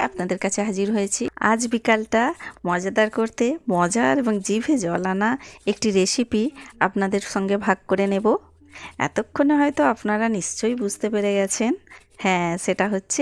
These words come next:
আজকের রেসিপির নাম চানা। মেলাতে তো আমরা সবসময় চানা দেখতে পাই, তবে সেখানে হাইজিন তো একদমই মেনটেন হওয়া সম্ভব নয়, একদমই হয় না। আর এমনিতে তো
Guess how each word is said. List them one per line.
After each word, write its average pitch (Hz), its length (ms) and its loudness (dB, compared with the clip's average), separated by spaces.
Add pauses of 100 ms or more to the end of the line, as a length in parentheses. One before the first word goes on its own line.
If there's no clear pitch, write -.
আজকের 226 420 0
রেসিপির 185 440 -2
নাম 226 160 0 (140)
চানা। 165 440 2 (760)
মেলাতে 208 420 0 (100)
তো - 80 0
আমরা 254 300 2 (380)
সবসময় 220 600 -4
চানা 190 300 0
দেখতে 180 300 -4
পাই, 165 240 -2 (560)
তবে 233 200 2
সেখানে 233 520 -2 (200)
হাইজিন 196 440 -4
তো 233 100 -6
একদমই 190 460 -4
মেনটেন 202 400 -4
হওয়া 202 220 -2 (100)
সম্ভব 170 380 -2
নয়, 160 220 -4 (840)
একদমই 180 400 -4
হয় 156 280 -2
না। 156 160 -2 (580)
আর 262 160 2
এমনিতে 220 420 -2
তো 247 120 -2